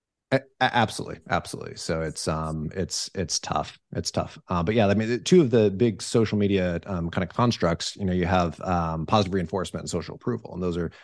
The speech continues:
two fundamental things that, um, any human is looking for. And social media is just this perfect engine, um, to be addicted to get those things, right? So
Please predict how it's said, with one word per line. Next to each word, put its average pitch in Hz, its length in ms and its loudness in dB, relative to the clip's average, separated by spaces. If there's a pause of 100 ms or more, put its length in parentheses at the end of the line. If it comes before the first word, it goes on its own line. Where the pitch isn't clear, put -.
two 117 160 4
fundamental 101 580 4
things 90 380 -2
that, 82 200 -4 (260)
um, 80 220 -6
any 120 200 4
human 92 460 2
is 82 180 -8
looking 87 260 -4
for. 131 520 0
And 85 460 0 (220)
social 98 260 0
media 92 260 0
is 82 100 -4
just 87 220 -6
this 80 140 -8
perfect - 560 -4 (100)
engine, 87 560 0 (260)
um, 80 580 -4 (100)
to 90 180 -2
be 78 140 -4
addicted 78 580 -6
to - 100 -8
get - 220 -10
those - 300 -10
things, - 340 -12
right? - 300 -12
So 80 180 -6